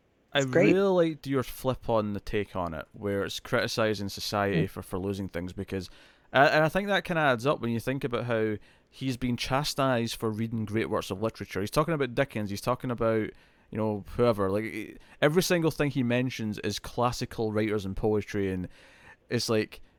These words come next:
Speaker 1: people are mad at him for wasting time on it. It's, 'cause it's not like his wife's chasing him off 'cause he's always reading the sports section, or he's just chasing him off because he's always looking at porn <laughs> or, or whatever. It's classic literature. This is the sort of thing people study in, in, in English and university and whatever. <laughs> Like, these are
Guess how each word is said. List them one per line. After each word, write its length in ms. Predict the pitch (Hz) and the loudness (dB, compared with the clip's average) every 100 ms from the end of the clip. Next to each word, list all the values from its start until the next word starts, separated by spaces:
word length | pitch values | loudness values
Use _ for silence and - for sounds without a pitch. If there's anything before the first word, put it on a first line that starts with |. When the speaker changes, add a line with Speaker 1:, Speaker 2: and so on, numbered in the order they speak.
| - | 0
Speaker 1:
people 280 | 147 139 139 | 2 6 6
are 80 | 120 | 6
mad 280 | 113 131 | 6 6
at 160 | 120 110 | 6 4
him 80 | 104 | 2
for 120 | 104 | 0
wasting 300 | 104 107 101 | 0 0 -2
time 180 | 131 139 | -2 2
on 100 | 110 | 2
it. 40 | |
It's, 120 | 143 147 | 2 0
'cause 160 | 165 | -2
it's 100 | 175 | 0
not 140 | 214 208 | 2 2
like 300 | 208 180 - | 2 0 -4
his 160 | 139 123 | -4 2
wife's 240 | 131 143 | 4 4
chasing 300 | - 147 - | 2 -2 0
him 80 | 120 | 2
off 100 | 123 | 2
'cause 140 | - | 0
he's 100 | 113 | 2
always 380 | 117 117 113 - | 4 4 0 -4
reading 260 | - 117 120 | -2 0 0
the 60 | 110 | 0
sports 340 | - 113 101 | 2 0 2
section, 340 | 98 85 - | 2 2 0
or 60 | 98 | 0
he's 120 | 104 | 0
just 160 | - - | -4 0
chasing 260 | 131 123 | 0 0
him 120 | 113 110 | -2 -2
off 160 | 110 | -2
because 240 | 107 110 101 | -6 -4 0
he's 100 | 104 | 2
always 340 | 110 110 104 | 4 2 0
looking 200 | 110 110 | -2 -4
at 80 | 101 | 0
porn 400 | - 107 92 104 | 2 4 2 0
<laughs> 80 | - | 4
or, 140 | 143 | 6
or 160 | 123 139 | 6 4
whatever. 420 | 135 131 110 98 - - - | 4 2 2 -2 -6 -20 0
It's 360 | 120 131 - - - - - - | 2 4 2 -4 -12 -20 -20 -8
classic 520 | - - 139 156 160 - | -4 4 6 6 0 0
literature. 840 | 123 127 143 - 117 - 104 101 - - - | 4 4 4 0 -2 0 0 -2 -12 -2 0
This 120 | 143 | 2
is 80 | 156 | 2
the 60 | |
sort 160 | - 139 | 4 4
of 60 | 139 | 4
thing 120 | 135 | 0
people 200 | - 135 | 0 0
study 600 | - - 135 139 135 123 | 2 6 6 6 4 4
in, 220 | 113 107 | 2 0
in, 260 | 107 107 101 | 0 0 0
in 180 | 107 107 | 0 2
English 480 | 135 131 117 - | 2 4 2 2
and 80 | 117 | 2
university 680 | 127 131 120 123 - - 107 | 4 4 4 0 -2 -4 -4
and 80 | 110 | -2
whatever. 360 | 113 120 110 | 0 0 0
<laughs> 80 | 107 | 2
Like, 400 | 123 - 147 - | 0 0 -4 -2
these 180 | 147 147 | 0 6
are 160 | 143 | 4